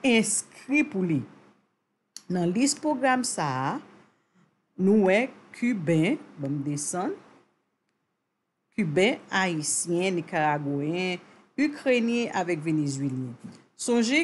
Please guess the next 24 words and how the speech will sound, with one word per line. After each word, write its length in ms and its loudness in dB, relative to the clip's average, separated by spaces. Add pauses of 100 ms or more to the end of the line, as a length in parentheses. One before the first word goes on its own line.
ke 480 4 (480)
pwogram 320 2
sa 220 0
yo 100 2
te 160 0
fè 240 0
pou 240 -6
Afganistan, 1300 0 (1400)
ok, 380 -2 (320)
avèk 480 0 (160)
Ikrenyen. 720 0
Se 80 -4
sa 160 -4
fè 160 -6
ke 160 -4
nou 160 -4
wè 160 0
lang 400 2
lan, 320 -2 (320)
gen 320 0 (240)
Ris 380 2 (100)
epi 380 0 (1000)
lang 440 4
e 460 2